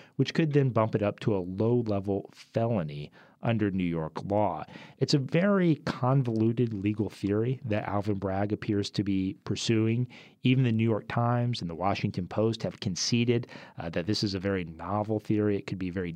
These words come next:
difficult for him to prove, uh, if and when he brings it. Uh, but, you know, I think without a doubt, most of these investigations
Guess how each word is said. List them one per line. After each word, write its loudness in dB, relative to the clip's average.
difficult 2
for -4
him -2
to -4
prove, 0
uh, -2
if -2
and 0
when -2
he -4
brings -2
it. 0
Uh, 2
but, 0
you -2
know, 0
I 2
think 0
without 0
a 0
doubt, -2
most 2
of -6
these -6
investigations -2